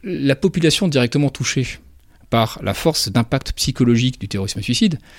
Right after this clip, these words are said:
n'est pas si grande que ça. Euh, lorsque, euh, euh, lorsque Daesh, euh,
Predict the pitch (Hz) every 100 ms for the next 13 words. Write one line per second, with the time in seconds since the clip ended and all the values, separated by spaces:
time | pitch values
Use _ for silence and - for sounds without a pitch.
0 | - - - - - - 110 110 110 113
1 | 117 - 185 - 123 117 113 143 - 214
2 | - - - - - - 117 113 113 113
3 | - - - 170 - - 220 196 127 110
4 | 107 104 110 107 104 101 95 - - 190
5 | 120 131 131 - 175 160 131 107 104 101
6 | 107 117 131 - - 101 98 101 101